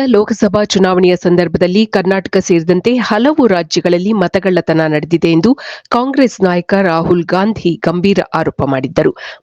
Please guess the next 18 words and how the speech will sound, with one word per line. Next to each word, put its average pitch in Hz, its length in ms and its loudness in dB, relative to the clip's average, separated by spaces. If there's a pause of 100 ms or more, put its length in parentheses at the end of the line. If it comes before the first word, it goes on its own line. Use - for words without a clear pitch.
ಮತದಾರರ 165 640 0
ಪಟ್ಟಿಯಿಂದ 190 460 0 (140)
ಹೆಸರುಗಳ 185 420 2 (180)
ಅಕ್ರಮ 208 300 -2 (140)
ಅಳಿಸುವಿಕೆ, 180 500 -2 (440)
ನಕಲಿ 285 320 2 (100)
ಮತದಾರರ 202 540 2 (160)
ನೋಂದಣಿ 196 420 2 (120)
ಮತ್ತು 160 200 -2 (400)
ಅಧಿಕಾರಿಗಳನ್ನು 214 760 2 (100)
ದುರ್ಬಳಕೆ 170 520 0
ಮಾಡಿಕೊಂಡು 170 400 0 (100)
ಚುನಾವಣಾ 170 380 0 (100)
ಫಲಿತಾಂಶಗಳನ್ನು 202 840 0 (340)
ತಿರುಚಲಾಗಿದೆ 185 680 0 (100)
ಎಂದು 165 180 0 (180)
ರಾಹುಲ್ 160 380 -2
ಗಾಂಧಿ 170 380 -2